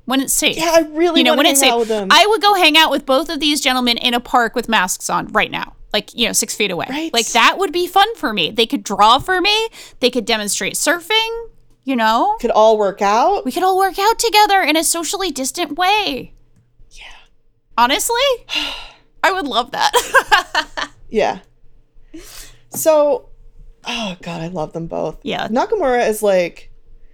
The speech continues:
Speaker 2: he still has this great hair. He, his looks are, like, so cool
Speaker 1: Yeah.
Speaker 2: all the time.
Speaker 1: Yeah.
Speaker 2: He's just so cool. I think that's part of the thing. Like, early Nakamura, he was going really, really, really hard twenty-four seven.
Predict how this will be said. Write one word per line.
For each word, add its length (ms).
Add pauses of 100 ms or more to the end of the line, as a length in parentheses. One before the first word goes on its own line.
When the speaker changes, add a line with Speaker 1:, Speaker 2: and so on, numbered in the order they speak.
(180)
Speaker 2:
he 100
still 260
has 180
this 180
great 360
hair. 580 (160)
He, 500 (140)
his 280
looks 680
are, 140
like, 520 (1120)
so 420
cool 680 (120)
Speaker 1:
Yeah. 160 (280)
Speaker 2:
all 160
the 120
time. 600 (140)
Speaker 1:
Yeah. 500
Speaker 2:
He's 120
just 220
so 260
cool. 420
I 80
think 200
that's 140
part 160
of 60
the 60
thing. 140
Like, 200 (280)
early 260
Nakamura, 600
he 120
was 160
going 320
really, 220
really, 240
really 200
hard 320
twenty-four 360
seven. 420